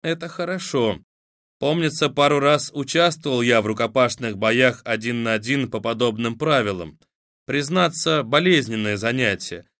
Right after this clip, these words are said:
Но если подойти к нему с умом, то шансы есть. Даже против большой полуразумной обезьяны, тренированной на убийство. Всё лучше, чем дёргать колечко Эвки, изображая из себя камикадзе».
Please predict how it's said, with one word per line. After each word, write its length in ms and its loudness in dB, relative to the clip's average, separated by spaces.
Но 280 2
если 400 0
подойти 480 0
к 100 -6
нему 300 -2
с 120 -8
умом, 600 0
то 140 -8
шансы 440 -4
есть. 540 -4
Даже 320 4
против 460 -2
большой 480 0
полуразумной 800 0
обезьяны, 720 -2
тренированной 720 2
на 160 -2
убийство. 680 -4
Всё 220 2
лучше, 360 0
чем 220 -2
дёргать 360 0
колечко 560 -2
Эвки, 520 0
изображая 680 2
из 100 -2
себя 300 0
камикадзе». 760 -2